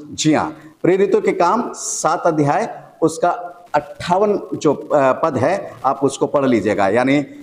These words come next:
प्रेरितों के काम सेवन चैप्टर फिफ्टी एट वर्स जो है, वो आप पढ़ सकते हैं। फिर यहाँ छत्तीस एडी में जब हम बात करते हैं कि पौलुस जो था, छत्तीस एडी में यरूशलेम, अ, जो महायाजक थे, उनसे पत्र लेकर जो था,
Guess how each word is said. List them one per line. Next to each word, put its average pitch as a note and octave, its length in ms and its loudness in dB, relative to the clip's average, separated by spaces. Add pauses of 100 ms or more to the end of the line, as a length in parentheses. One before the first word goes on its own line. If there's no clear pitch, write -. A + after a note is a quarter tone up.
(160)
प्रेरितों D#3 680 2
के D3 140 0
काम E3 280 2
सेवन C3+ 400 0
चैप्टर C#3+ 380 0
फिफ्टी C#3 340 0
एट B2+ 220 2
वर्स C3+ 180 0
जो A2+ 180 0
है, C3+ 200 2
वो C3+ 100 0
आप - 320 -2
पढ़ B2 80 2
सकते - 320 -10
हैं। E2+ 180 -20 (760)
फिर C#4 140 4
यहाँ A#3+ 420 2
छत्तीस - 640 0
एडी F#3 240 4
में A#3 160 4
जब G3 180 2
हम F3+ 180 2
बात D#3+ 280 0
करते D#3+ 220 2
हैं C#3 380 -2 (260)
कि B3 80 2
पौलुस A#3+ 460 4
जो F#3+ 240 2
था, C3 520 0 (220)
छत्तीस - 580 -2
एडी F3 240 4
में - 460 0 (460)
यरूशलेम, G#3 640 2
अ, F3+ 340 2
जो F3 260 4
महायाजक D#3 840 2
थे, E3 100 2
उनसे D#3+ 380 0
पत्र F3+ 340 0
लेकर D#3 380 2
जो C#3 160 0
था, E3 420 -4